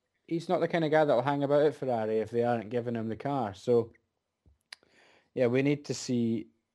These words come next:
a twenty seventeen car for both of those teams capable of winning races. So I'm, I'm quite happy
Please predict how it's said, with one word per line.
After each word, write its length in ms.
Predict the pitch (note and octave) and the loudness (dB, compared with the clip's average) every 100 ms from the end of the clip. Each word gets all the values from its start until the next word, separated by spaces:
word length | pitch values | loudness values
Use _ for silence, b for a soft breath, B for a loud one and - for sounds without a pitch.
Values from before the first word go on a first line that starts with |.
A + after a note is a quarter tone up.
| _ _ | _ _
a 60 | - | -10
twenty 260 | - A#2 | -4 -4
seventeen 420 | G#2+ A#2 A2 A2+ G2+ | -2 -4 -4 -8 -4
car 200 | A2+ G2+ | -4 -4
for 100 | G2+ | -6
both 300 | B2 A#2 A#2+ | -6 -6 -6
of 80 | |
those 180 | G#2+ G2+ | -4 -6
teams 480 | - A2 G2+ F#2+ - b b | -6 -6 -6 -10 -14 b b
capable 360 | - G#2 G2+ G2+ | -6 -4 -2 -2
of 80 | G2+ | 0
winning 200 | G2+ G2 | -2 -4
races. 480 | G2 F#2+ G#2 - - | -6 -6 -10 -12 -6
So 120 | A2+ | -2
I'm, 180 | A2+ A#2 | -2 -2
I'm 160 | A2+ A#2 | -2 -2
quite 240 | - C3 | 0 0
happy 420 | A#2 A2+ G2+ G2 | 0 -4 -4 -8